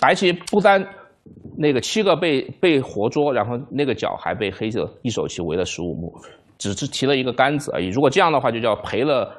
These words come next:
夫人又折兵啊，球们啊，这盘棋就结束了。所以说呢，景山看到这步挖的时候，他不能外打了，他只能内打。那内打的话，问题又出来了，球们看到啊，你内打是痛快了，但我一断啊，球们，这时候呢，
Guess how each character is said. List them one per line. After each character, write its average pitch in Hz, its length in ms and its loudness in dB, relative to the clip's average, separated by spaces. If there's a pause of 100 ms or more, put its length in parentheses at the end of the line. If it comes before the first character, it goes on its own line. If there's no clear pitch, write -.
(140)
夫 - 240 -6
人 113 160 0
又 113 140 0
折 80 180 -4
兵 98 220 -4
啊， - 240 -12
球 - 160 -16
们 - 80 -14 (160)
啊， - 180 -8
这 113 80 -8
盘 120 180 2
棋 131 140 -4
就 120 80 2
结 98 220 -2
束 165 180 -2
了。 87 100 0 (360)
所 170 160 2
以 - 20 4
说 180 140 6
呢， 170 260 4
景 117 160 -4
山 165 300 2
看 175 120 0
到 156 120 2
这 156 100 -2
步 147 120 -2
挖 139 120 2
的 139 80 4
时 - 80 -4
候， - 40 -2
他 - 120 -6
不 160 160 -2
能 120 180 -2 (220)
外 123 140 4
打 - 180 -4
了， 90 100 -8
他 - 140 -6
只 123 140 -6
能 90 180 -4
内 123 160 0
打。 - 180 -6 (520)
那 170 100 6
内 220 180 8
打 160 140 8
的 156 60 6
话， 160 180 4
问 170 180 0
题 160 140 -6
又 185 160 2
出 - 160 -6
来 98 140 2
了， 95 160 -4
球 - 180 -14
们 92 180 -10
看 101 120 -10
到 - 100 -14 (160)
啊， - 80 -16 (460)
你 123 100 -2
内 170 160 2
打 143 160 6
是 - 140 -2
痛 165 180 -4
快 143 180 -6
了， 135 80 -2
但 139 80 2
我 120 140 0
一 104 60 -2
断 196 260 2
啊， - 340 -10
球 - 160 -16
们， 95 120 -16 (960)
这 151 100 -2
时 139 100 -2
候 139 120 2
呢， 104 180 0